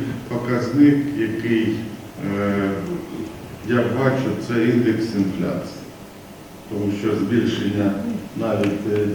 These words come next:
цін на енергоносії, він додає нам, е, цифру, Олександр Миколаївич, майже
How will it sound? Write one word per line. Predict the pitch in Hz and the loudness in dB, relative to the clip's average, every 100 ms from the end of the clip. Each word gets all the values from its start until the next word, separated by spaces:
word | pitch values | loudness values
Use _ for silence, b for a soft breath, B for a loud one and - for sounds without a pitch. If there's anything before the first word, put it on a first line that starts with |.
| - | 0
цін | 107 101 | 0 2
на | 104 104 | 2 2
енергоносії, | 101 104 101 104 107 107 - 123 135 160 165 165 165 - - - - - - 101 | 4 4 2 2 0 0 -2 0 4 8 8 6 2 -2 -10 -12 -14 -16 -6 -2
він | 110 107 101 | 2 2 4
додає | 110 110 113 110 110 104 104 | 4 4 4 6 6 4 4
нам, | 104 104 104 101 | 4 4 4 6
е, | 101 95 104 | 6 4 2
цифру, | 135 139 104 101 | 2 2 2 2
Олександр | 92 92 95 95 | 2 0 -2 0
Миколаївич, | 92 90 90 92 90 85 | 2 2 2 4 2 0
майже | 113 104 | 0 2